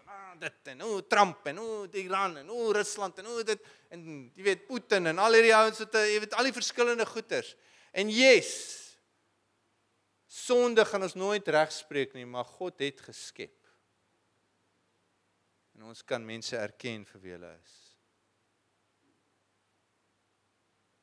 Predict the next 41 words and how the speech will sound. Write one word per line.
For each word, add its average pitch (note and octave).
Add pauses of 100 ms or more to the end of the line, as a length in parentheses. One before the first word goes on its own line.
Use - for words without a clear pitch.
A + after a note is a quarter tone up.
(120)
En -
dan C#3+
kom F3
daar D3
'n D3
plek D#3+
waar B2+
ons C3
dan B2+
nou, B2+ (720)
jy A2
weet, A#2+
en G2+
ons G2
gaan B2+
nie C3
nou B2+
daaroor B2+
praat A#2
nie, C3+
maar B2
jy B2
weet, C#3
wanneer C3+
daar D3+
oorloë D#3+
is D3
en A2+
wanneer C#3
moet D#3
jy C#3+ (600)
beskerm F3+
wat D3+
God -
gemaak C3+
het C3
en B2
wanneer D3
moet E3+
jy E3+
teen, D#3+